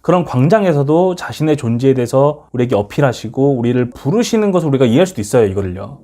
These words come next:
그리고 이십일 절에서 하나님을 알되라고 나와요. 하나님을 알지만 그를 영화롭게도 하지 않는다고 나와요. 하나님의 목소리, 지혜의 목소리들이 들리지만 그거를 그냥 이그노어, 무시하고 그냥 산 거예요. 그리고 하나님께서 초월자에 대해서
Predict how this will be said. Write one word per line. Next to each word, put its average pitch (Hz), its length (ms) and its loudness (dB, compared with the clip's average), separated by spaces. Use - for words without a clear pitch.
그리고 143 220 2
이십일 190 260 2
절에서 175 220 0
하나님을 233 480 2
알되라고 123 520 0
나와요. 95 200 -6
하나님을 202 540 2
알지만 202 880 2
그를 170 340 2
영화롭게도 139 420 0
하지 135 140 -2
않는다고 107 340 -2
나와요. 92 260 -14
하나님의 226 680 2
목소리, 113 380 -2
지혜의 190 420 4
목소리들이 156 640 0
들리지만 190 840 0
그거를 190 500 4
그냥 147 400 -4
이그노어, 139 540 2
무시하고 185 760 0
그냥 135 320 0
산 226 240 -2
거예요. 107 480 0
그리고 151 220 2
하나님께서 208 760 0
초월자에 254 600 2
대해서 170 440 2